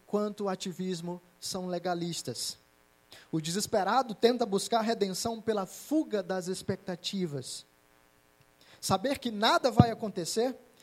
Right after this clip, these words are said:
é o jeito que ele encontra de sobreviver. Trata-se de uma visão muito triste de redenção, mas ainda assim é uma visão de redenção.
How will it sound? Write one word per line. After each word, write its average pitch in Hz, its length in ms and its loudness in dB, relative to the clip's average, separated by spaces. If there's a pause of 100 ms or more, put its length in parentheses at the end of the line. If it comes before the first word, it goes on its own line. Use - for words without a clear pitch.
(180)
é 202 100 4
o 214 100 6
jeito 240 380 2
que 277 100 -4
ele 240 120 -2
encontra 254 420 0
de 202 60 -6
sobreviver. 180 800 -2 (2250)
Trata-se 247 360 2
de 220 60 -6
uma 240 140 0
visão 226 260 -2
muito 320 240 -6
triste 330 420 0
de 233 80 -8
redenção, 214 480 -6
mas 214 220 -2
ainda 277 280 -2
assim 226 360 -6 (180)
é 208 120 0
uma 233 160 0
visão 202 340 -2
de 202 80 -4
redenção. 175 680 -6